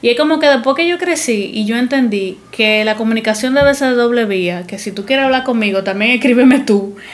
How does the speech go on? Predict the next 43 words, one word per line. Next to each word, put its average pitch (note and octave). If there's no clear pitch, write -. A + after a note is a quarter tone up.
Entonces, G#3+
ahí A3
yo G#3
dejé G3+
de G#3
hacer G#3+
mi G#3+
intento. F3+
Y B3
siempre C4
recuerdo A3+
que A#3
mi A3+
mamá A3+
hacía A3
todo B3
lo D#4
posible. G3+
De G#3+
que, C4
"Llama F4+
a G4+
tu -
papá, C#4+
lo C4+
llamaste A4
para D#4
su -
cumpleaños, D#4
lo B3+
llamaste E4
para D4
el D4
Día D#4
del E4+
Padre". G3
Oye, A3+
señores, G#3
yo G#3
espero B3+
el G#3+
último C4
momento. G3+